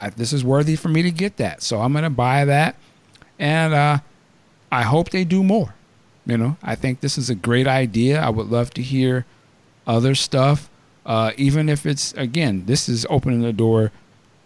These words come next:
to do unreleased Prince song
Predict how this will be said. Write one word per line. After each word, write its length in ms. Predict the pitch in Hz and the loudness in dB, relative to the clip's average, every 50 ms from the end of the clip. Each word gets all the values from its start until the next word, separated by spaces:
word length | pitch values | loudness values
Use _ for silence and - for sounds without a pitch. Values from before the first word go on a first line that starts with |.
| - | -10
to 120 | - - 101 | -4 -4 -2
do 500 | 87 107 117 117 117 117 113 110 113 - - - _ _ _ _ _ _ _ _ | 2 4 4 6 6 6 6 4 2 -2 -6 -14 _ _ _ _ _ _ _ _
unreleased 680 | - 131 127 131 120 110 107 101 120 151 156 - - - - - - | 0 2 2 4 2 2 2 2 2 2 2 0 -2 -6 -12 -20 -8
Prince 300 | - - 139 123 110 - | -2 -2 0 0 0 -2
song 560 | - - - 117 120 120 117 117 120 120 117 | -4 -2 0 2 2 2 2 2 2 0 -2